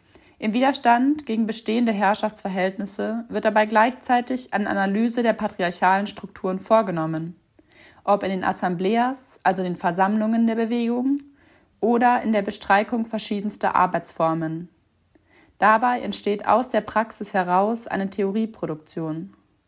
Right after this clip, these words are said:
Für unseren Podcast haben wir, Aki und Johanna, deshalb Menschen aus der Bewegung interviewt, die unmittelbar an diesem Prozess beteiligt sind.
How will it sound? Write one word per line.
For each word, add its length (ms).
Für 140
unseren 260
Podcast 680
haben 280
wir, 420
Aki 380
und 160
Johanna, 580
deshalb 440
Menschen 380
aus 140
der 100
Bewegung 400
interviewt, 640
die 60
unmittelbar 800
an 100
diesem 220
Prozess 520
beteiligt 640
sind. 380